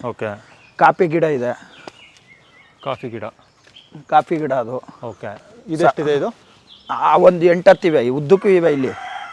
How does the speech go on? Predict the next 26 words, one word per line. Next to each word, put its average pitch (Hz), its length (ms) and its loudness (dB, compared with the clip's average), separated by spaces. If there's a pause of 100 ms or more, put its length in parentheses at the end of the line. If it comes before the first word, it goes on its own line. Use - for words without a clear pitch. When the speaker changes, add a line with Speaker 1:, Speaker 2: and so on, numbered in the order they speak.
(100)
Speaker 2:
ಬನ್ನಿ, 151 180 4
Speaker 1:
ಹಾ, 131 80 -4
ಹಾ. 123 60 4
Speaker 2:
ಕಾಣಿಸುತ್ತೆ. 139 540 -2 (840)
ಇದು 156 200 0
ರಾಮಫಲ. 151 460 4
Speaker 1:
ಹ್ಮ್. 127 600 -4 (920)
Speaker 2:
ನೋಡಿ, 143 240 -2
ಈ 170 120 4
ಸಾರಿ 165 300 0
ಫಸ್ಟ್ನೇ 170 420 -6
ಹಣ್ಣು 160 180 -4
ಬಿಟ್ಟಿದೆ 143 440 -4
ಈಗ. 127 100 -8
Speaker 1:
ಹ್ಮ್, - 500 -14
ಹ್ಮ್. 123 220 -12 (600)
Speaker 2:
ಇಲ್ಲಿ 143 120 -6
ನೋಡಿ, 131 180 -6
ಇಲ್ಲಿ 113 240 -12 (300)
ಮೊದಲನೇ 156 500 -4
ಹಣ್ಣು, 151 280 -8 (220)
ಮೊದಲನೇ 147 520 -2
ಫಲ 139 220 0 (800)
Speaker 1:
ಓ, 143 420 -20
ಓ, 139 100 -18 (180)
ಓ. 135 120 -18